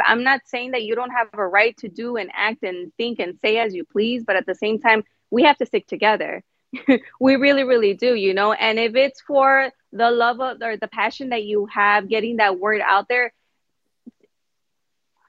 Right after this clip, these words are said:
keep on honing that, that passion, because that's what got you there to begin with. You,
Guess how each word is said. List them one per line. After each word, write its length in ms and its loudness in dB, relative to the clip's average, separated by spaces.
keep 260 -2
on 160 2
honing 640 0
that, 380 4
that 260 0
passion, 640 -10
because 600 -4
that's 480 0
what 200 -8
got 340 -8
you 80 -14
there 140 -10
to 180 -18
begin 460 -6
with. 180 -6
You, 180 -2